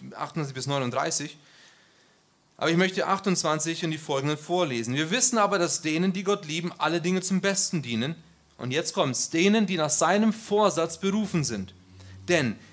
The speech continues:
die er zuvor ersehen hat, die hat er auch vorherbestimmt, dem Ebenbild seines Sohnes gleichgeschaltet zu werden.“ Warum?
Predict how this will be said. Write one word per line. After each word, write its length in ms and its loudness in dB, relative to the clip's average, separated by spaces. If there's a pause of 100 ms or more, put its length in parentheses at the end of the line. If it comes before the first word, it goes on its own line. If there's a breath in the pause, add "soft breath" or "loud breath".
(120)
die 160 2
er 100 4
zuvor 360 0
ersehen 600 2
hat, 200 2
die 100 0
hat 160 -2
er 100 0
auch 120 0
vorherbestimmt, 840 -2 (380 soft breath)
dem 120 0
Ebenbild 420 -2
seines 280 0
Sohnes 360 -2
gleichgeschaltet 680 -2
zu 140 -6
werden.“ 300 -6 (480 soft breath)
Warum? 420 0